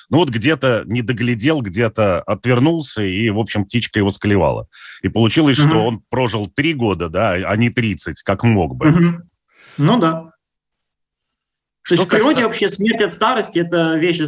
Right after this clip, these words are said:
Speaker 2: достаточно редкая. <laughs> Вот, поэтому
Speaker 1: Если мы говорим о гекконах, опять же, как о хищниках, в общем-то, как правило, тут, э, возникает вопрос о наличии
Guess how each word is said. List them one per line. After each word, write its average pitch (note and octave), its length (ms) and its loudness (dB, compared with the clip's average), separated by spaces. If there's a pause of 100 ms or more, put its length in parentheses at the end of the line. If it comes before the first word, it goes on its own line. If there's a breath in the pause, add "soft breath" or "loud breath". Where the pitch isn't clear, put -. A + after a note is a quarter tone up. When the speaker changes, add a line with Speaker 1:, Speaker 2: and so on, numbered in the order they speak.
(120)
Speaker 2:
достаточно D#3+ 460 -6
редкая. D3 760 -4 (200)
<laughs> E3+ 260 -20
Вот, A2 420 -12
поэтому B2 800 -2 (1500 loud breath)
Speaker 1:
Если F3 320 2
мы F3 140 2
говорим D3 460 0 (100)
о C3 240 -2
гекконах, C#3 540 -2
опять A2 260 -2
же, F2 120 -8
как G2 220 -2
о G2+ 180 0
хищниках, C3 680 -2
в A2 40 -2
общем-то, G2 460 -2
как - 240 -4
правило, E3 420 2
тут, D3 360 -4
э, A2+ 260 0 (320)
возникает B2+ 680 0
вопрос B2 640 -2
о B2+ 240 0
наличии A2 800 -2